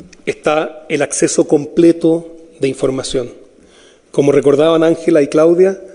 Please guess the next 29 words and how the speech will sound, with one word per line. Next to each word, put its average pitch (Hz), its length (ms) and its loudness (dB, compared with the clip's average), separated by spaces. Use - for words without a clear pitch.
nosotros 147 340 0
desde 147 200 2
un 175 160 4
inicio 190 500 -2
solicitamos 139 580 -2
información 139 720 -2
a - 140 -6
todas 185 260 4
las 180 120 -2
fuentes - 720 -2
y 143 100 -4
a 131 120 -4
todas 160 420 2
quienes, 151 600 -4
a 135 100 -2
todos 165 260 2
los 147 80 -4
organismos, 139 560 -4
incluido 165 680 2
en 127 120 -4
aquella 135 320 -4
época 139 300 -2
el 127 80 -4
cisen, 156 500 -2
que 156 100 0
nos 156 180 0
entregaran 156 520 0
información 147 540 -2
sobre 147 580 -2